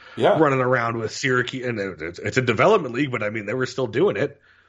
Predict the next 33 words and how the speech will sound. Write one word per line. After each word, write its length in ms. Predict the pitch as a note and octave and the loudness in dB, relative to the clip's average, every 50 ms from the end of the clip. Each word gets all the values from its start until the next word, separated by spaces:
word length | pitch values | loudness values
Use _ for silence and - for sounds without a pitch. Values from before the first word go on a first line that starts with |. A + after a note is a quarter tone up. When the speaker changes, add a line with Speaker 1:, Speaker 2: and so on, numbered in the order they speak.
| _ _ _ _ | _ _ _ _
Speaker 2:
So, 320 | _ - - B2 A2+ A2 G#2+ | _ -4 -2 -2 0 2 4
Speaker 1:
Well, 140 | E3+ D#3 A#2 | 4 6 6
Morasti 340 | A#2 A#2 C3 E3+ F#3 - | 6 6 6 6 6 4
was 80 | E3+ B2+ | 0 -2
in 80 | - F#2+ | -2 0
Speaker 2:
at 60 | - | 0
the 60 | - | 2
end 120 | G2+ C#3+ D3 | 4 4 4
of 100 | C#3 A#2+ | 2 2
the 60 | A#2 | 0
Speaker 1:
Bakersfield 220 | - A#2+ A2+ A2+ G2+ | -4 0 0 2 2
Speaker 2:
day. 40 | G#2 | 0
Speaker 1:
for 140 | G#2+ A2+ G2 | 0 -2 -2
the 80 | G2 | -2
year 400 | F#2+ F#2 F#2+ G2+ B2 D3+ D#3 A#2+ | -2 -2 -2 0 0 0 0 0
and 140 | F#2+ F2+ F2 | -2 -2 -6
whatever, 420 | E2+ F2+ F#2 F#2 F#2 G2+ A#2+ D3+ D#3 | -6 -4 -2 0 0 0 2 2 2
Speaker 2:
Yep. 100 | A#2+ G2 F#2+ F2+ | 4 2 2 -2
Speaker 1:
and 120 | F2+ F#2 - - | -6 -8 -6 -2
it's, 300 | A2 A2 A2 G#2 G2 - B2 B2 A#2 A2+ - | 0 0 0 0 -4 -8 -12 -10 -10 -10 -4
so 180 | - B2 A2+ | -2 0 0
it's 140 | A2 G2 - | 0 -2 -2
like, 200 | A2+ G#2+ G2 - - - - _ _ - - _ _ _ _ _ _ _ _ _ - | 0 -2 -2 -2 -6 -16 -20 _ _ -20 -20 _ _ _ _ _ _ _ _ _ 0
I, 180 | C3 C3 B2 - - | 0 0 0 -2 -6
was 260 | A2+ B2 B2+ B2 - | -4 -4 -2 0 2
anybody 400 | C#3+ D3+ F#3 D#3 C#3 D#3+ D#3+ D3+ | 4 4 4 4 6 6 6 6
in 140 | D3+ B2+ G2 | 4 4 2
Bakersfield 520 | A#2+ C#3 - - F#3+ - - F#3+ F#3 E3+ | 2 2 2 2 -2 -2 0 0 2 4
upset 380 | F3+ - - - F3 F#3 F3+ - | 2 2 2 4 4 4 4 2
that 80 | - | 0
he 120 | C3 D#3 F#3 | -6 -4 -4
was 180 | F#3 E3+ B2 | -6 -4 0
there 280 | C3 C#3+ F3 A3 A#3 A3+ | 2 2 2 2 0 -4